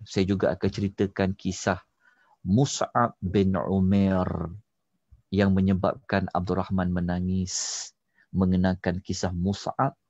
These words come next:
bin Umair radhiyallahu anhu.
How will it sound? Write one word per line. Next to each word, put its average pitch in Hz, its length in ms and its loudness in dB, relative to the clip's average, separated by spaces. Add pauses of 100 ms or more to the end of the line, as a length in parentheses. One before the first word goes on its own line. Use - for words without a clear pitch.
(420)
bin 98 320 2
Umair 101 560 2 (320)
radhiyallahu 90 1400 -2
anhu. 90 640 -6